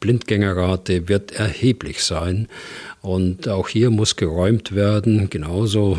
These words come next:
äh, wie, äh, geräumt werden muss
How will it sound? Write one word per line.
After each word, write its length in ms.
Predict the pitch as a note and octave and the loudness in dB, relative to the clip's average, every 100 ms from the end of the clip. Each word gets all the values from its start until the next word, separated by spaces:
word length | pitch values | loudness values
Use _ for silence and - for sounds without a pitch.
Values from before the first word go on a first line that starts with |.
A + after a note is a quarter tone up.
| F2 | -2
äh, 300 | C#3+ G#2 F2+ | -2 -2 0
wie, 260 | F#2+ G2 G2 | 0 2 2
äh, 380 | D#2+ C3+ A2+ F#2 | 0 -2 -6 -4
geräumt 440 | F#2+ F#2 G#2 - | -2 2 2 0
werden 260 | G2 F2+ F#2 | -2 0 2
muss 440 | F2+ G2 - - | 2 2 2 0